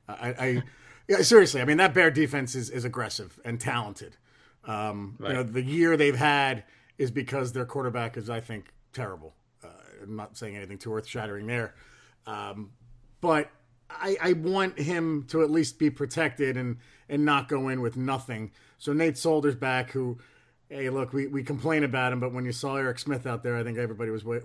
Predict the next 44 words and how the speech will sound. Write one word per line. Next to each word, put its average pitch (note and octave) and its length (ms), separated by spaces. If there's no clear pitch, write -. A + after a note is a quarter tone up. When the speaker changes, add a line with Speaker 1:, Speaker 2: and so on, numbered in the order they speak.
Speaker 1:
wanting A#2+ 280
Nate A#2+ 220
Solder A#2 320
to G#2+ 60
come G#2+ 200
back. G#2+ 340
Um, A2+ 500
so F#3 140
that F#3+ 180
should F3 220
help. G#2+ 280
I A2+ 40
mean, B2 140
that B2+ 140
should A#2 180
help A2 240
Jones, G2 280
but - 140
it's - 100
gonna F3+ 100
be D3 100
a A#2+ 40
tough A#2+ 280
one G#2+ 140
for G#2 200
him G#2 80
this G2 140
week, G2+ 140
man. G#2+ 100
They're A#2+ 100
gonna G#2+ 160
get F2 140
after F#2 320
him. F#2+ 200
Speaker 2:
Yeah, E3+ 440
yeah, C3 200
no B2 180
question C#3+ 420
about C#3 320
it, G#2+ 80
man. A2+ 400
You G#2+ 80
know, G#2+ 400
uh, G2+ 60